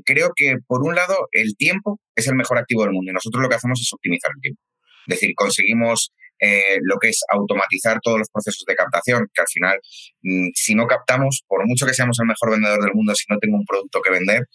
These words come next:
eh, ¿a dónde voy? <laughs> A ningún lado. Con lo cual, si te ayuda en todo ese proceso, dándote información, ahí es donde entraría un poco la Big Data, que ahí Jorge os puede dar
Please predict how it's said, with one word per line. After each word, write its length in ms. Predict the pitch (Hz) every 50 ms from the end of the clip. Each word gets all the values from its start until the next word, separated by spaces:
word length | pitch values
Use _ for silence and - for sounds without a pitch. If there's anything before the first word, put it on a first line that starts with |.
| - - - _ _ -
eh, 260 | 98 98 92 92 - -
¿a 100 | 87 98
dónde 220 | 104 107 107 104
voy? 180 | 95 95 87 - - - - -
<laughs> 160 | - - -
A 40 | 135
ningún 300 | 113 104 117 123 120 104
lado. 200 | 85 78 76 73 - _ - - - - -
Con 120 | - 104 104
lo 60 | 104
cual, 200 | 110 117 104 101
si 260 | - - - 123 113
te 120 | 120 113 104
ayuda 320 | 104 113 135 156 165 170 160
en 60 | 156
todo 160 | 151 147 143
ese 200 | 139 131 - 127
proceso, 440 | 123 - 113 - - 156 - - -
dándote 300 | - 90 98 107 104 107
información, 640 | 104 104 - 95 85 87 85 - - 127 127 110 - - - _ -
ahí 120 | 87 95
es 40 | 95
donde 200 | - 107 110 107
entraría 320 | 104 104 95 95 92 101 101
un 100 | 95 92
poco 200 | - 101 98 95
la 80 | 87 85
Big 180 | 87 76 80
Data, 240 | 101 110 113 - 90 85 - - - - _
que 100 | - 87
ahí 160 | 87 90 92 92 -
Jorge 320 | - 98 92 - - 95
os 120 | 90 90 -
puede 160 | - 92 90 90
dar 300 | 90 90 87 87 87